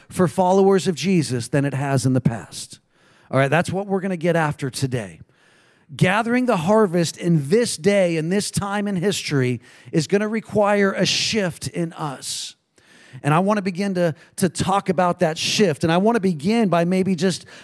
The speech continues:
being a little bit transparent, uh, and sharing my heart a little bit. We are in year seven of, of, of Shannon and I being here at Kauai Bible Church.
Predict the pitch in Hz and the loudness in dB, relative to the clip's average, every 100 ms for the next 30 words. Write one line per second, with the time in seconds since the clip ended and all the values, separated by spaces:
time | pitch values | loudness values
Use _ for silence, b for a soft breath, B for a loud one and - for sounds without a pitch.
0 | - 139 196 175 160 190 175 180 - 175 | -2 0 2 0 2 2 2 -2 -2 0
1 | 170 - - 175 208 226 - - b b | 0 0 2 2 0 -4 -12 -18 b b
2 | b - 123 123 156 143 - 202 196 208 | b -6 -4 -2 -2 -2 0 0 0 0
3 | 196 175 147 120 170 175 147 147 156 143 | 0 -4 -4 -2 0 0 0 2 2 2
4 | 117 113 - - - _ _ B B B | 0 -4 -4 -14 -14 _ _ B B B
5 | B 131 170 240 254 208 202 208 - 196 | B 2 4 4 2 2 2 2 0 2
6 | 196 190 175 b b 135 139 185 196 180 | 2 0 -2 b b -6 -2 0 0 0
7 | - 196 175 123 120 87 90 _ b b | -2 2 2 0 -6 -12 -20 _ b b
8 | b b b - 143 139 131 - 143 135 | b b b -2 0 2 -2 -2 -2 0
9 | 123 - 131 - - 170 170 156 143 139 | -2 -2 -2 -2 -2 0 0 -2 0 0
10 | 139 127 165 160 135 127 131 127 - 135 | -2 -4 -6 -6 -6 -4 -2 -4 -8 -10
11 | 127 127 113 120 113 120 - 113 92 - | -6 -6 -6 -6 -8 -10 -10 -12 -12 -14
12 | - | -14